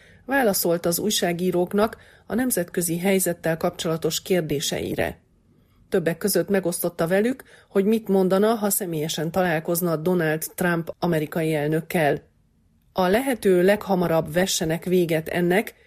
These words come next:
mert a valódi veszély az, hogy az eszkaláció a küszöbön áll.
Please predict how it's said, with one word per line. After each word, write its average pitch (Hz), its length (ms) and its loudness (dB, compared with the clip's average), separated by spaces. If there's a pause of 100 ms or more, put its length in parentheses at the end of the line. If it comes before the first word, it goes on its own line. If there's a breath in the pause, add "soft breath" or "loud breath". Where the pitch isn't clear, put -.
mert 175 260 0
a 170 80 4
valódi 220 400 2
veszély 202 480 2
az, 220 360 0
hogy 170 260 -2
az 160 200 0
eszkaláció 185 840 -2
a 160 160 0
küszöbön 151 520 -4
áll. 87 240 -4